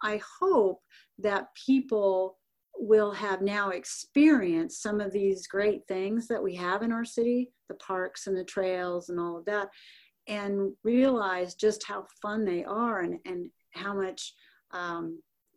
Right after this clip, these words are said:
uh, kind of, you, you know, how much joy they take from being in, in those particular places. And,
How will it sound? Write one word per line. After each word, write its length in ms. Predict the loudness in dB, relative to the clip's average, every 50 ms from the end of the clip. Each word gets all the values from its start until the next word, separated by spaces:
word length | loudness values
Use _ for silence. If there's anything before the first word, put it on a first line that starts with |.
| -20 -20 _ _
uh, 100 | -16 -16 -16 -14
kind 240 | -12 -10 -8 -6
of, 240 | -6 -6 -6 -6 -8 -12 _ _ _
you, 360 | -16 -14 -12 -10 -10 -8 -8
you 200 | -6 -4 -2 -2
know, 80 | -2 0
how 120 | 0 -2
much 280 | -2 -4 -4 -6 -6 -2
joy 320 | 2 4 6 6 6 6
they 140 | 4 2 0
take 320 | -4 -4 -4 -4 -6 -6
from 180 | -8 -6 -4 -2
being 360 | 0 0 0 0 0 0 0
in, 240 | 0 0 -2 -4 -6
in 160 | -6 -6 -4
those 200 | -4 -4 -6 -8
particular 520 | -10 -14 -14 -12 -12 -12 -8 -6 -6 -6 -6
places. 460 | -6 -8 -8 -8 -8 -10 -10 -10 -8
And, 120 | -8 -8